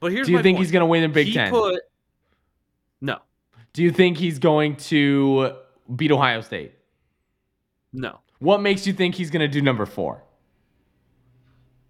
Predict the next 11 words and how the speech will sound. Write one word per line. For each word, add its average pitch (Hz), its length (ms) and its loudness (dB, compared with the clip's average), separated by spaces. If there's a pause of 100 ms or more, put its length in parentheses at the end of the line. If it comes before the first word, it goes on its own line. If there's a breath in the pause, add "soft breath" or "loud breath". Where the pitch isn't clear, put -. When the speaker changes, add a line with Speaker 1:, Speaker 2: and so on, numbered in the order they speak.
(440)
Speaker 1:
Because 147 360 -10
he 147 80 -12
put 160 240 -8
it 151 120 -10
in 147 120 -8
the 131 80 -6
list 117 320 -10
with - 120 -20
those 98 180 -14
other 82 180 -16
ones. 87 360 -20